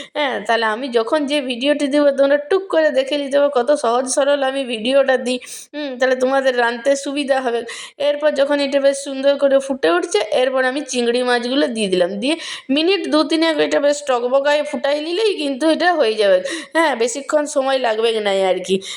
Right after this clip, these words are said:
হ্যাঁ, তো তোমরা যেমন তো বললাম, চিংড়ি মাছ যদি খোল বাকল রাখতে চাও, বেশ রাখতে পারো। হুম, কিন্তু আমি বেশ ছাড়াই ছুড়াই করে নিই, তো আমার ভাই, আমার ভালো লাগে আর কি। এই দেখো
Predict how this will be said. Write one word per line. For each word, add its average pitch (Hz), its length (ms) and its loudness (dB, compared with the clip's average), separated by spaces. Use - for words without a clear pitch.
হ্যাঁ, 302 200 0
তো 247 140 0
তোমরা 262 260 2
যেমন 294 260 0
তো 302 80 2
বললাম, 294 360 2
চিংড়ি 269 300 0
মাছ 277 220 2
যদি 269 220 0
খোল 269 280 2
বাকল 262 320 0
রাখতে 254 360 -2
চাও, 262 220 2
বেশ 254 180 2
রাখতে 240 360 -4
পারো। 277 180 0
হুম, 311 240 -6
কিন্তু 285 220 0
আমি 269 200 0
বেশ 277 200 2
ছাড়াই 269 320 0
ছুড়াই 262 280 2
করে 269 260 2
নিই, 381 160 0
তো 311 60 0
আমার 240 180 2
ভাই, 240 160 2
আমার 269 220 0
ভালো 269 220 0
লাগে 175 260 0
আর 175 140 0
কি। 175 100 -4
এই 170 160 0
দেখো 170 180 0